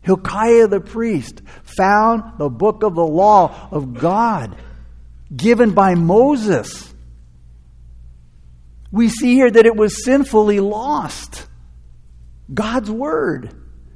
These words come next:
I mean, what a treasure God's Word is.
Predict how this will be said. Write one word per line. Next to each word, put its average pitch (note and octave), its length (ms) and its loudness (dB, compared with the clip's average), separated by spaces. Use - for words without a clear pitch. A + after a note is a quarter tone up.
I G#3 80 -4
mean, G#3+ 340 0
what B3+ 320 2
a G#3+ 140 0
treasure G#3 600 2
God's F#3 380 -4
Word A#3 340 -6
is. B3 600 0